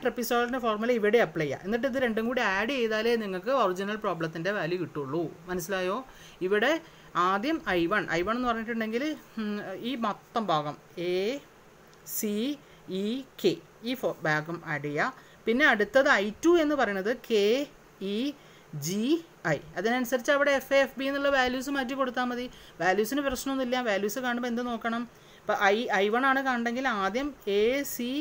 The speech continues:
ഇ കെ ആണ്, plus ഫോറോ സിക്സ്റ്റീനോ നിങ്ങൾ trapezoidal rule അല്ലെങ്കിൽ Simpsons rule നോക്കുക. പിന്നെ നടുക്കുള്ള പോയിന്റ് രണ്ടിലും same ആണ്, ചെറിയ വ്യത്യാസമുള്ളതെന്ന് ഞാൻ പറഞ്ഞു തന്നിട്ടുണ്ട്. അപ്പോൾ I one plus I two ആണ്. എന്നിട്ട് അവിടെ trapezoidal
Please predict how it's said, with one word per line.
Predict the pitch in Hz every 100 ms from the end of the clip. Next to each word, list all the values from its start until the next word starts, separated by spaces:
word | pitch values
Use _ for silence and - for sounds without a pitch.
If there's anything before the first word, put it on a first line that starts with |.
| 294 226 220
ഇ | 262 277 - - -
കെ | 185 185 160
ആണ്, | 160 269 - - - -
plus | 226 226 302 320
ഫോറോ | 277 226 233 262 269
സിക്സ്റ്റീനോ | 233 - 233 254
നിങ്ങൾ | 254 233 240
trapezoidal | 233 226 220 214 226
rule | 214 214 220 190
അല്ലെങ്കിൽ | 196 202 214
Simpsons | 208 170 196 180 190
rule | 185 175
നോക്കുക. | 151 254 269
പിന്നെ | 240 349
നടുക്കുള്ള | 320 269 269 247
പോയിന്റ് | 214 180 165 175
രണ്ടിലും | 190 233 285
same | 269 240 262
ആണ്, | 180 - - -
ചെറിയ | - 226
വ്യത്യാസമുള്ളതെന്ന് | 247 233 226 240 240 233
ഞാൻ | 220
പറഞ്ഞു | 185 180
തന്നിട്ടുണ്ട്. | 175 156 196 269 - - 180
അപ്പോൾ | 180 180 175
I | 175
one | 202
plus | 190 185 175
I | 147 143
two | 147
ആണ്. | 127
എന്നിട്ട് | 175 208 254
അവിടെ | 214 247 240
trapezoidal | 214 185 - 208 220